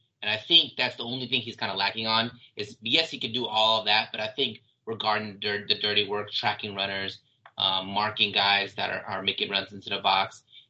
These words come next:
it's just some of the things that he lacks on the most. And I think that that is kinda like a, a, you know,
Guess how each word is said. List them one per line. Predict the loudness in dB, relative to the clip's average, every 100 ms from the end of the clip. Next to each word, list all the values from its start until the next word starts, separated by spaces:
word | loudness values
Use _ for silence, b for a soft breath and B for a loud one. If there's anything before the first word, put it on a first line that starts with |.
| -10
it's | -8 -8 -10
just | -12 -4 2
some | 2
of | 2
the |
things | -2 -4
that | -4
he | -4
lacks | 0 0 -2
on | -4 -6
the | -4
most. | -2 -2 -4 -10 b b b 0
And | 4 6 6 4 2 -4
I | -10 0
think | 2 2 0
that | 0 2 0 -4 _ -4
that | -4 -4
is | -14 -16
kinda | -10 -6
like | -6
a, | -6
a, | -12 -12 -12 -12 -12 -10
you | -6
know, | -6 -6